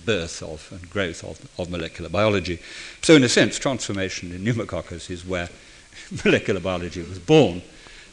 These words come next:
Um, but until very recently, we really had no idea whether it did anything much for the pneumococcus. It now turns out that pneumococcus has acquired, has evolved resistance,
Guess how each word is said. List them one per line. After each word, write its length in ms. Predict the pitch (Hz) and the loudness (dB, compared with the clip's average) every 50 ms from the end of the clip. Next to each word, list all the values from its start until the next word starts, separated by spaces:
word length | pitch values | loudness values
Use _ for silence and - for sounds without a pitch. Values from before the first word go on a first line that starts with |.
| - - | -8 0
Um, 300 | - 135 135 135 131 131 127 - - - | 4 4 6 6 4 2 -2 -2 4 6
but 120 | 175 170 | 8 8
until 240 | 185 151 - 349 269 | 8 6 6 4 6
very 180 | 214 202 160 | 8 8 8
recently, 420 | 120 127 143 135 - 110 101 117 113 | 8 6 4 2 0 -2 -2 0 0
we 100 | 123 131 | 2 2
really 180 | 135 143 131 | 2 2 2
had 180 | 123 127 117 110 | 2 2 2 2
no 120 | 117 113 | 0 0
idea 300 | 104 104 101 104 110 107 | 0 0 0 0 0 0
whether 160 | 95 101 104 104 | 0 0 -2 -4
it 160 | 104 107 101 | -4 0 4
did 160 | 127 143 131 | 4 4 6
anything 360 | 123 104 95 - 107 98 95 | 4 2 -2 -4 -4 -4 -4
much 220 | 98 104 - - - | -4 -6 -6 -6 -10
for 120 | - 104 | -10 -6
the 100 | 101 107 | -4 0
pneumococcus. 800 | 120 143 127 104 90 - - 65 - - - - - - - - - _ _ _ - - - - - - - - - - - | 2 4 2 2 0 -6 -10 -12 -12 -14 -16 -14 -14 -14 -16 -18 -20 _ _ _ -20 -20 -20 -20 -18 -18 -16 -18 -18 -8 -4
It 120 | 120 123 131 | 0 4 6
now 160 | 202 214 180 | 6 6 6
turns 260 | - 156 135 117 101 | 6 4 4 4 4
out 220 | 95 92 90 - | 2 2 2 0
that 100 | - - | -4 -2
pneumococcus 600 | 127 127 123 107 - - 95 92 - 95 87 - - | 0 0 0 0 0 0 0 0 -2 -4 -8 -6 -6
has 140 | 95 87 - | -6 -8 -8
acquired, 400 | 92 - - 120 127 113 101 - - - - - - _ _ _ _ - - - - - - - - - - - - | -6 -2 0 0 0 0 -2 -4 -10 -20 -20 -20 -20 _ _ _ _ -20 -20 -20 -20 -20 -20 -20 -20 -20 -20 -16 -10
has 120 | - 107 113 | -6 -4 -4
evolved 500 | 104 90 110 120 127 123 104 87 - - - | 0 4 6 6 6 6 4 0 -6 -10 -8
resistance, 720 | 73 101 101 92 117 107 - - 120 117 117 - - - | -6 -4 -2 -2 -2 -2 -2 -4 -6 -6 -6 -6 -10 -14